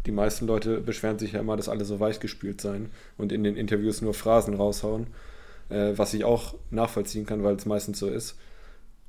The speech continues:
Und ich find's ehrlich gesagt gut, auch, also egal was für Emotionen das sind, also,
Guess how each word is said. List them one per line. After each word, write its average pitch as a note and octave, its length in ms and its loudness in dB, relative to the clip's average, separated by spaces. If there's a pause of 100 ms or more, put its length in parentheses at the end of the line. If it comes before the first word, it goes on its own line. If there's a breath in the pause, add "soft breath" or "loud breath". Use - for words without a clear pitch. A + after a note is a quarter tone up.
Und G#2 520 -2
ich A2 120 -4
find's A2 220 2
ehrlich A2 200 0
gesagt G#2 260 2
gut, C3+ 180 4
auch, B2 320 6 (1000)
also A#2 180 -2 (240)
egal A#2 380 8
was - 300 4 (200)
für G#2 160 0
Emotionen G#2+ 460 0
das G#2 160 -4
sind, A2 180 -2
also, G#2+ 320 2